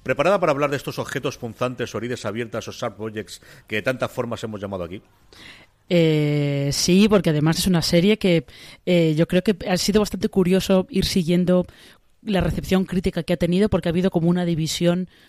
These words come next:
Speaker 2: muy clara entre gente que ha considerado, se vieron los dos primeros episodios y decidieron que, bueno, no estaba mal, y luego consideran que se desinfla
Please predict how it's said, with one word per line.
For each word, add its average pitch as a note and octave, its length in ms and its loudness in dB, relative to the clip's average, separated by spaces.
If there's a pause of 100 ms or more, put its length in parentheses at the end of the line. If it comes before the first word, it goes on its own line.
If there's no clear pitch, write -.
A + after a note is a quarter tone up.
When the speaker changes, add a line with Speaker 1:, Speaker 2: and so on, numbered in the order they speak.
(120)
Speaker 2:
muy F3+ 180 -2
clara F#3+ 340 -4
entre E3 460 -4 (240)
gente F3 300 -8
que F3+ 60 -10
ha - 20 -12
considerado, F3 840 -2 (160)
se E3+ 140 -10
vieron F#3+ 160 -2
los A3 80 -2
dos - 20 -8
primeros G3+ 220 -6
episodios G3+ 500 -4
y D#3+ 60 -10
decidieron F3 420 -6
que, G#3 100 -10
bueno, E4 200 -2
no C#4 40 0
estaba B3 260 -2
mal, B3+ 260 -2 (280)
y F3 120 -4
luego F#3 180 0
consideran G3+ 440 -2
que E3 100 -8
se D#3+ 100 -8
desinfla F#3+ 600 -2